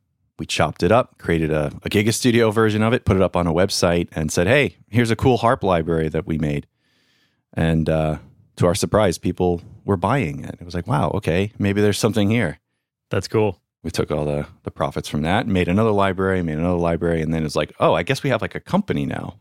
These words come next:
Speaker 1: Uh, <laughs>
Speaker 2: That's, did it feel like an organic growth? Like, composers were finding this library and telling their other buddies about it? Or did you guys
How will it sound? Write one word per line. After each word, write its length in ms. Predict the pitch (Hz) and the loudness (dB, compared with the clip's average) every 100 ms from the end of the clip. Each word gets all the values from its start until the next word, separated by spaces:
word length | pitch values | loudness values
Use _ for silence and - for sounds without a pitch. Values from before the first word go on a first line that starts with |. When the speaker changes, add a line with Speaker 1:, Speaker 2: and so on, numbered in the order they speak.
| - | -10
Speaker 1:
Uh, 380 | - 82 78 92 - _ _ - | -4 -2 -2 -4 -6 _ _ -8
<laughs> 60 | - - - - _ _ - 147 - _ | -8 -8 -20 -20 _ _ -20 -20 -20 _
Speaker 2:
That's, 300 | 131 - - _ _ _ _ _ _ | -8 -6 -10 _ _ _ _ _ _
did 120 | 131 | -2
it 60 | 117 | 2
feel 180 | 151 | 2
like 220 | 143 123 - | 2 2 2
an 240 | 107 101 - | 0 0 -2
organic 720 | 110 95 107 107 101 - _ _ _ _ 123 | -4 0 0 0 -2 -6 _ _ _ _ -12
growth? 460 | 107 110 117 135 | -2 2 2 0
Like, 140 | 117 104 _ - 139 | -2 -4 _ -20 -20
composers 540 | - 113 120 107 104 92 | -8 0 2 2 -2 -2
were 120 | 107 | -4
finding 360 | - 107 101 101 | 0 0 0 -2
this 140 | 98 | -4
library 540 | 113 104 104 104 104 98 | -2 0 2 2 2 0
and 200 | 95 87 _ _ _ _ _ | -2 -6 _ _ _ _ _
telling 280 | - 113 107 | 0 0 2
their 140 | 104 | 2
other 160 | 104 101 | 2 2
buddies 300 | 117 127 123 | 0 0 -2
about 280 | 131 135 | 0 2
it? 120 | 156 135 | 2 0
Or 80 | |
did 200 | 101 104 | 0 -4
you 60 | 104 | -2
guys 240 | 113 95 | 0 -2